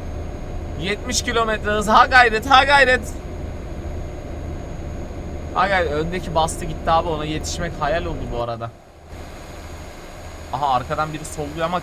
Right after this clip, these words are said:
karşıdan da arabalar geliyor. Bakayım sollayabilecek mi? Anam anam, anam anam, anam anam. Oy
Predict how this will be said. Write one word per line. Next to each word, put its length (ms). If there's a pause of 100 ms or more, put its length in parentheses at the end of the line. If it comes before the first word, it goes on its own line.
karşıdan 400
da 60
arabalar 340
geliyor. 320
Bakayım 240 (100)
sollayabilecek 540
mi? 160 (1200)
Anam 200
anam, 160 (120)
anam 180
anam, 160 (100)
anam 180
anam. 140 (480)
Oy 60